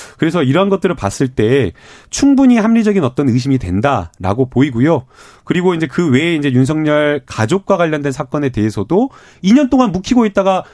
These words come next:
서울 의정부지검에서 올해, 올해 그 공소시효 얼마 안 남겨놓고 기소를 한 거예요. 근데 그 기소도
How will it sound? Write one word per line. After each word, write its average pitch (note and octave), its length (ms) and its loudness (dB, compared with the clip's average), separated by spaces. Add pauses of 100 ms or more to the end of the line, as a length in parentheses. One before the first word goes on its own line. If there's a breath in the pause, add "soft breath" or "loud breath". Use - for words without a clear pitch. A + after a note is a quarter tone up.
(400 soft breath)
서울 B3 360 0
의정부지검에서 F#3 760 0
올해, G#3 680 2 (280)
올해 F3+ 540 2
그 E3 180 -4
공소시효 D#3 400 -2
얼마 D3+ 220 0
안 A2 180 -2
남겨놓고 F#3+ 480 -2
기소를 A2+ 340 -2
한 G3 80 -4
거예요. F#2+ 440 -6
근데 F#3 180 -4
그 G3+ 120 0
기소도 E3+ 480 -2